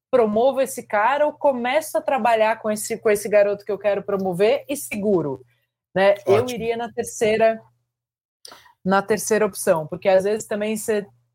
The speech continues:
Speaker 1: traz alguém de fora, fala, "Ai, não, não vou ter tempo de esperar, não sei o quê", e você perde aquele menino que tinha possibilidade, que falou, "Ah, putz, nunca vai dar pra mim, não vai ser isso". Então, é um lugar, isso não deixa de ser estratégico, né?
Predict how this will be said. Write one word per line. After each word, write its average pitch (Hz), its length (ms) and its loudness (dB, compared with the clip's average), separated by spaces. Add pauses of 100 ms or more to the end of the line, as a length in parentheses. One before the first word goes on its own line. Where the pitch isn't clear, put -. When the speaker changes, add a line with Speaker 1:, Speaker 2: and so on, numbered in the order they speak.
(380)
Speaker 1:
traz 220 340 2
alguém 190 280 -4
de 170 100 -8
fora, 254 600 2 (340)
fala, 226 200 2
"Ai, 262 100 0
não, 254 280 -2
não 240 120 -2
vou 247 140 0
ter 247 180 0
tempo 240 320 -2
de 196 80 -8
esperar, 240 440 2
não 240 80 -8
sei 233 180 -8
o 233 40 -16
quê", 254 120 -2
e 247 40 -2
você - 180 0
perde 240 420 0
aquele 262 260 -2
menino 240 360 -4
que 247 160 -6
tinha 240 480 -4 (320)
possibilidade, 220 1000 0
que - 60 -20
falou, 240 200 -2
"Ah, 226 300 4
putz, 220 320 -10
nunca 226 240 -4
vai 220 160 2
dar 214 140 2
pra 202 180 0
mim, 262 400 -2
não 233 100 -4
vai 220 160 2
ser 214 180 -4
isso". 262 760 -2 (360)
Então, 254 240 0 (440)
é 226 100 6
um 294 120 0
lugar, 226 500 2
isso 277 340 -8
não 233 160 -8
deixa 233 240 -4
de 214 80 -12
ser 262 120 -2
estratégico, 202 800 0
né? 196 300 -2